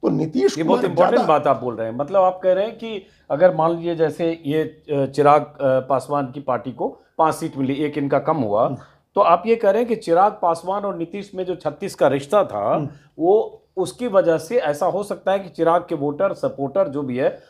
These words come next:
Speaker 2: वो जेडीयू का नुकसान करने की कोशिश करें, अंदर खाने।
Speaker 1: बिल्कुल, हम यही कह रहे हैं, और ये होगा।
Speaker 2: हाँ।
Speaker 1: ये होगा इसलिए क्योंकि नीतीश कुमार का दुर्भाग्य है कि कभी भी अलायंस पार्टनर का हंड्रेड परसेंट वोट उनको नहीं मिलता है।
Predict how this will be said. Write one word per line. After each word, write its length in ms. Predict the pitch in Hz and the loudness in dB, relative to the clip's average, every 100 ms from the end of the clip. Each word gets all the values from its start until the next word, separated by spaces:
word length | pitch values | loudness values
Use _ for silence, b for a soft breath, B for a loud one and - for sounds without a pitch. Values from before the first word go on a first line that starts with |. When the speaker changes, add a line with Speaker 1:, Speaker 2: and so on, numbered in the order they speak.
| B | B
Speaker 2:
वो 140 | 190 226 | 2 2
जेडीयू 340 | 156 170 175 | 2 0 -2
का 160 | 175 170 | 0 0
नुकसान 400 | 151 143 156 143 | 0 -2 -2 0
करने 260 | 139 131 | -2 -4
की 120 | 131 131 | -6 -8
कोशिश 340 | 127 117 104 | -10 -10 -12
करें, 200 | - 110 | -10 -6
अंदर 280 | 156 160 143 | -2 0 0
खाने। 320 | - 87 76 _ _ - | -2 -10 -14 _ _ -10
Speaker 1:
बिल्कुल, 280 | 175 180 160 | -8 -2 -2
हम 120 | 160 | 0
यही 120 | 190 | 0
कह 140 | 226 180 | 0 -2
रहे 140 | 135 | -2
हैं, 60 | 127 | -2
और 180 | 151 151 | -4 -2
ये 120 | 185 | 0
होगा। 420 | - 160 131 - _ _ 113 | 4 4 2 -6 _ _ -14
Speaker 2:
हाँ। 200 | 98 - | -14 -8
Speaker 1:
ये 80 | - | -6
होगा 300 | - 175 180 | -2 2 4
इसलिए 500 | 202 170 - 135 135 | 4 0 -4 -8 -8
क्योंकि 280 | - 196 208 | -6 -6 -4
नीतीश 400 | 156 165 220 - | -4 -2 -4 -6
कुमार 320 | - 196 208 | -4 -2 -2
का 100 | - | -2
दुर्भाग्य 460 | 175 165 - 202 196 | -4 -2 -2 -2 -2
है 120 | 190 | -2
कि 120 | 170 | -6
कभी 320 | 143 160 208 | -6 0 2
भी 200 | 262 226 | 2 4
अलायंस 400 | 202 180 208 190 - | 2 2 0 -2 -2
पार्टनर 260 | 180 285 | -2 -2
का 140 | 185 156 | -6 -4
हंड्रेड 260 | 160 180 | -4 -4
परसेंट 260 | - 185 165 | -6 -6 -4
वोट 140 | 165 | -2
उनको 200 | 175 160 | -2 -4
नहीं 140 | 147 127 | -4 -6
मिलता 280 | 123 - | -8 -12
है। 80 | 110 | -18